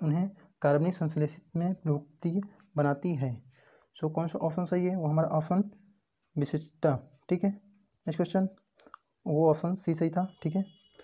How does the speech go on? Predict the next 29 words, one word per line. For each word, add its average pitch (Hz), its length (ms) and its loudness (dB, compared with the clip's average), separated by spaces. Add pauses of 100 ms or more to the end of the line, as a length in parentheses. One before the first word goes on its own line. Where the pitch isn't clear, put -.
(260)
नोट 143 100 0
कर 147 100 2
लीजिएगा, 156 320 2 (520)
याद 143 120 4
कर 151 140 0
लीजिएगा। 156 360 4 (340)
ठीक 160 160 2
है, 196 80 2 (1080)
जैसे 135 320 2
भी 160 80 4
आपको 156 200 4
सही 160 140 2
लगे। 160 180 4 (520)
कार्बनिक 156 360 6
संश्लेषण 165 560 2
में 190 280 2 (140)
उपयोग 165 460 2
होने 156 260 2
वाले 170 240 2
एंजाइम 156 420 2
मुख्यतः 160 420 0 (640)
बताइएगा, 165 360 4
ऑप्शन 175 240 0
में 170 80 0
से 170 120 -4
कौन 170 120 0
सा 160 100 -4
सही 170 180 0
है। 180 100 0